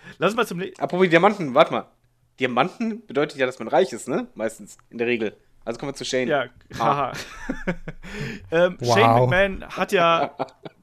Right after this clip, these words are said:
Speaker 1: die Fehde gegen Kevin Owens nimmt ja immer mehr Fahrt auf. Und ich find, das wird gerade sehr gut gemacht. Also mich unterhält dieses Programm zwischen Owens und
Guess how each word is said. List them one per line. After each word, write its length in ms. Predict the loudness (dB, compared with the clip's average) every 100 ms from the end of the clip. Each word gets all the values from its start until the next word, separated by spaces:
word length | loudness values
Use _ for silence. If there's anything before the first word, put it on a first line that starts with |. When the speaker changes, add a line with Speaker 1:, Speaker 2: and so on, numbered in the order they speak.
| -12 -10
Speaker 1:
die 80 |
Fehde 320 | -4 0 0 -2
gegen 160 | -4
Kevin 280 | -2 -2 -2
Owens 280 | -6 -8 -8
nimmt 120 | -10
ja 80 | -8
immer 160 | -8
mehr 160 | -8 -8
Fahrt 360 | -4 -2 -2 -4
auf. 320 | -6 -8 _ -20 -20 -20 -10
Und 280 | -4 -4 -6
ich 140 | -8 -6
find, 160 | -4
das 180 | -4 -6 -14 -10
wird 140 | -6
gerade 220 | -4 -4
sehr 240 | -2 -2 -2
gut 180 | -6 -14
gemacht. 340 | -14 -14 -12
Also 140 | -6
mich 140 | -6 -6
unterhält 320 | -4 -2 -4
dieses 180 | -8 -10
Programm 340 | -10 -8 -8
zwischen 360 | -8 -12 -12 -8
Owens 320 | -4 -4 -6
und 260 | -10 -14